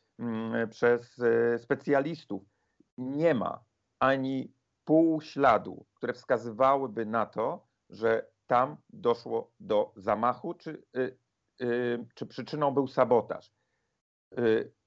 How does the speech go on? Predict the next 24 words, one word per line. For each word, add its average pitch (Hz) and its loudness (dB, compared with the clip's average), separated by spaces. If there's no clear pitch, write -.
to 151 2
był 135 -2
splot, 156 0
tak 180 -4
jak 156 -4
zwykle 135 -6
w - -18
katastrofach 127 -2
lotniczych, 117 -8
nieszczęśliwych, 135 -4
y, 117 2
okoliczności, 117 -2
zaniedbań, 104 -2
nie 135 -10
tylko 147 0
po 123 -2
stronie 117 0
polskiej, 156 0
ale 139 2
i 131 -2
również 135 -4
i 123 -4
rosyjskiej, 117 2
który 135 0